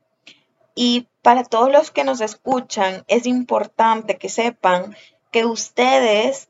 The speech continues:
deberían de sentirse en la confianza de contarle a su terapeuta cualquier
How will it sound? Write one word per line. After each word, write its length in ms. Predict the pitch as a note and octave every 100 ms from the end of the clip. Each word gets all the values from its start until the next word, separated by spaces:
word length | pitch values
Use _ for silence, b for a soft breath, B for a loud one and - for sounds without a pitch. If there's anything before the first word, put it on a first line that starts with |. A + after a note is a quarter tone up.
| _
deberían 540 | G#3+ A3+ G#3+ G#3 G#3+
de 120 | B3 C4
sentirse 600 | A#3+ A3 B3 A3+ A3 G3+
en 60 |
la 160 | G3 F#3
confianza 800 | F#3+ F#3 - A#3 A#3 B3 C4 G#3
de 120 | F3+
contarle 540 | F3+ F3+ - G#3 G#3
a 60 | G3+
su 160 | G3+ F#3
terapeuta 920 | F3 E3+ E3+ G3 A3 - - - - _ _
cualquier 800 | G#3 F#3 - - G#3+ A3+ A#3+